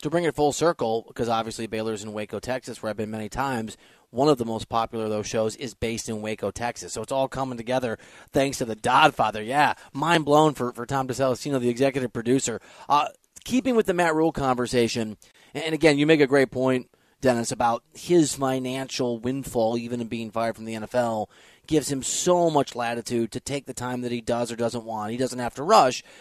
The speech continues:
But let's say that Auburn becomes an open job, or down the line, another good or historically good or great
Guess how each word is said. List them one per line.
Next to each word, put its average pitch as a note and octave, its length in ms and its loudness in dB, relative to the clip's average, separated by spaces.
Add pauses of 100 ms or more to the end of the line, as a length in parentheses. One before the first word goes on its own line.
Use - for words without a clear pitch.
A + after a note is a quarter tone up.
(280)
But F#3 180 4
let's A#3+ 140 4
say D#4 120 4
that C4 100 6
Auburn D3 400 8
becomes A2 720 -4
an C3+ 140 -6
open A2+ 340 -4
job, E2 460 -8
or A3 140 4
down D4+ 260 6
the F4+ 60 6
line, C#3+ 340 6 (100)
another F3 440 2
good D3+ 640 6 (200)
or C3+ 140 -2
historically C#3+ 480 0
good C3 340 6
or B2 120 2
great B2 320 -2